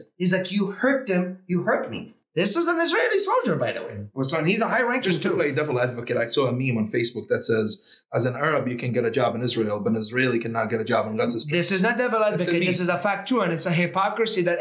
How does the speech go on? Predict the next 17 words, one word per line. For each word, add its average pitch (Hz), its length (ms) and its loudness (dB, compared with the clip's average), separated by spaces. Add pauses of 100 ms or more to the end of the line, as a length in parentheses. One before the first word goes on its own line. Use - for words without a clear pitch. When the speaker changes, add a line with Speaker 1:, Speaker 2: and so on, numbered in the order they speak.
(100)
Speaker 1:
angers 175 300 2
me, 139 120 2
and 139 60 0
it's 143 200 0 (100)
very 170 140 2 (100)
true. 247 180 2 (340)
I - 100 2
was 143 160 -2
good 240 160 0
to 196 100 2
that. 123 120 0 (500)
You 180 180 2
will 349 140 0 (120)
get 254 140 2 (300)
Arabs 175 320 -2 (1040)
getting 254 280 2
jobs, 233 440 0